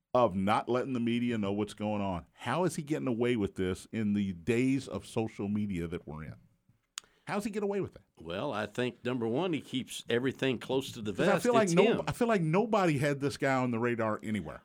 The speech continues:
Speaker 2: Oh, I don't think anybody had, had this guy on the radar. The, the, the one that, that popped up most often was obviously Milt Wagner.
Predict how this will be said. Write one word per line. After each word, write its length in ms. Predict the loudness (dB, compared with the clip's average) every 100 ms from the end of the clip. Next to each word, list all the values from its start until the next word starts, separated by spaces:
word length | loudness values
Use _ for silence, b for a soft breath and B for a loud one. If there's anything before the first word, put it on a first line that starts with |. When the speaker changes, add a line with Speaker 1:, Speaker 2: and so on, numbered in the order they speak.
| -2
Speaker 2:
Oh, 60 | 2
I 100 | 4
don't 160 | 4 2
think 180 | 2
anybody 580 | 4 4 4 2 0 -2
had, 320 | -4 -4 -6 -4
had 240 | -2 -2
this 180 | -4 -4
guy 160 | -4
on 160 | -4 -6
the 80 | -6
radar. 480 | -6 -6 -8 -10 -14 b b b -4
The, 180 | -4
the, 200 | -2 -4
the 180 | -4 -4
one 260 | 0 2 2
that, 260 | 0 -4 -6
that 160 | -4
popped 320 | 0 0 0
up 140 | -2 0
most 280 | -2 -2 -2
often 480 | -2 -2 -4 -6 -4
was 380 | -6 -8 -12 -16 -14
obviously 520 | -10 -8 -10 -8 -6
Milt 260 | -4 -6 -2
Wagner. 480 | -2 -2 -4 -8